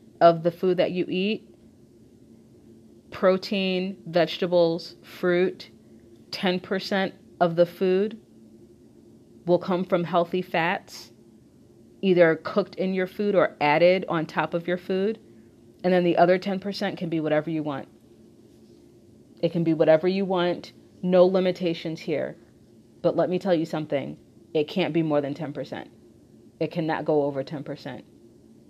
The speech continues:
That's really, really important, okay? And you're going to follow that strategy for ten pounds.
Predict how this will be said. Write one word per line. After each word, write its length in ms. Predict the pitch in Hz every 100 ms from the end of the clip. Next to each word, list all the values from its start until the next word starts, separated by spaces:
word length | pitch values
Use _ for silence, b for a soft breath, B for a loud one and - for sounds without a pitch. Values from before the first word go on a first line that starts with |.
| _ - - - - - -
That's 220 | 160 -
really, 260 | 170 180 170
really 240 | 160 156
important, 460 | 147 147 175 139 131
okay? 420 | 127 160 175 190 - - - - - - - - - - - - - - - - - - _ - 185
And 160 | 175
you're 120 | 180 180
going 260 | 185 180
to 340 | - 165 151 - - - -
follow 380 | 180 190 196 170
that 340 | 165 165 -
strategy 840 | - - 160 156 147 110 - - - - _ - - - - - -
for 800 | - 202 180 170 156 151 143 -
ten 260 | - 165 147
pounds. 580 | - 127 - 160 -